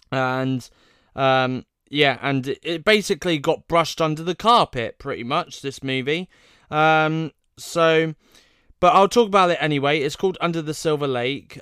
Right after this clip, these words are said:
Um, so I'll talk about it a little bit later on in this week's weekly podcast.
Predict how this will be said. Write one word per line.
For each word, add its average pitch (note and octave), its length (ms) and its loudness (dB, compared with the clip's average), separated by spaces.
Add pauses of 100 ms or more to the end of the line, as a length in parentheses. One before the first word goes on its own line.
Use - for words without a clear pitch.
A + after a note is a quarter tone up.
(100)
Um, C3 480 -4
so C3+ 240 -6
I'll C3+ 140 -2
talk E3+ 260 -8
about C3+ 400 -4
it C#3+ 60 -6
a G#2 60 -6
little C3+ 120 -4
bit B2+ 160 -6
later B2 460 -6
on B2 220 -4
in B2 260 -8
this B2 200 -10
week's B2+ 320 -10
weekly B2+ 400 -12
podcast. B2 800 -10